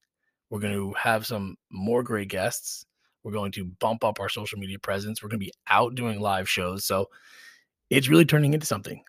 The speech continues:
And that's all because you guys are supporting the show. So I'm very grateful for that. And as we near the end of the year here, just wanna say happy holidays to everyone.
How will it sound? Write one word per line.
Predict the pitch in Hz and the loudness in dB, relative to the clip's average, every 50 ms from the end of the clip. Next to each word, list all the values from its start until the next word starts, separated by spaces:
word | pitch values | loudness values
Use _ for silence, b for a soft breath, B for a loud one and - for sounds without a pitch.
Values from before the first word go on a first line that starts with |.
| _ - | _ -6
And | 107 107 | -2 2
that's | 104 107 107 - - | 2 2 2 0 -2
all | - 117 117 | -2 0 0
because | 110 117 120 123 107 | 0 0 -2 -2 0
you | 117 113 | 0 0
guys | 110 104 101 101 | 0 0 0 0
are | 101 | -2
supporting | - 110 101 110 104 98 98 | -4 -2 -2 -2 -2 -2 0
the | 98 | 0
show. | - - 101 87 85 | 0 0 0 0 0
So | - 104 98 95 - - _ | 0 0 0 0 0 -6 _
I'm | - 104 98 | -6 -6 -4
very | 92 98 104 104 104 | 0 2 2 2 2
grateful | 95 98 98 104 98 - 98 | 0 -2 -2 -2 -4 -8 -10
for | 92 - 95 | -8 -6 -6
that. | 90 85 85 87 - _ b b b b b b b - | -4 -4 -6 -8 -10 _ b b b b b b b 4
And | 120 120 120 120 123 123 123 120 127 123 - _ _ _ _ _ _ _ _ _ _ _ _ | 6 8 8 8 6 6 4 2 0 -2 -6 _ _ _ _ _ _ _ _ _ _ _ _
as | 123 135 139 131 | 6 6 6 4
we | 135 139 | 2 0
near | 143 139 131 | 0 2 2
the | 131 | 2
end | 127 123 120 | 2 0 -2
of | 117 | -2
the | 113 110 | -2 -2
year | 107 107 110 113 117 117 | -2 0 0 0 0 -2
here, | 131 123 127 139 165 190 208 - _ _ | -2 -2 0 0 0 -2 -4 -8 _ _
just | - - - | -10 -8 -6
wanna | 127 120 110 | -6 -6 -6
say | 107 110 | -6 -6
happy | 104 - - 156 135 123 127 | -6 -2 0 0 0 0 0
holidays | 113 120 117 120 117 113 110 - | 0 2 2 2 0 -2 -4 -4
to | - 95 | -4 -4
everyone. | 104 120 104 113 110 107 110 110 107 135 175 | -4 -4 -4 -4 -6 -4 -4 -4 -4 -4 -6